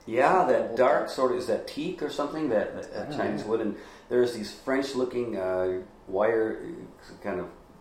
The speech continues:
Speaker 1: ornamented, uh, doors.
Speaker 2: Right.
Speaker 1: Yeah.
Speaker 2: And is that iron or what is that? It's like
Speaker 1: It's, yeah, some kind of iron.
Speaker 2: <laughs>
Speaker 1: Yeah.
Speaker 2: Wow.
Speaker 1: Yeah, it's a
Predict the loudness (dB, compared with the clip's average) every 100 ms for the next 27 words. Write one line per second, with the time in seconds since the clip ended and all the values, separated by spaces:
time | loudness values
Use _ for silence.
0 | -20 -8 -6 -2 -4 -4 -8 -6 -6 -4
1 | -6 -4 -2 -4 -6 -6 4 6 6 2
2 | -8 -20 -20 -20 -20 -20 -20 -20 -20 -20
3 | -20 -20 -16 -10 -8 -8 -12 -20 -20 -14
4 | -12 -10 -4 -2 -2 -2 -4 -4 -4 -4
5 | -4 -6 -4 -8 -8 -18 -20 -8 -6 -6
6 | -8 -12 -6 -2 -2 -2 -4 -6 -4 -4
7 | -2 -4 -2 -2 0 -4 -8 -18 -20 -16
8 | -14 -14 -14 -16 -16 -8 -8 -8 -12 -18
9 | -20 -20 -20 -20 -20 -20 -20 -20 -20 -20
10 | -20 -14 -14 -14 -20 -20 -20 -20 -10 -8
11 | -8 -10 -18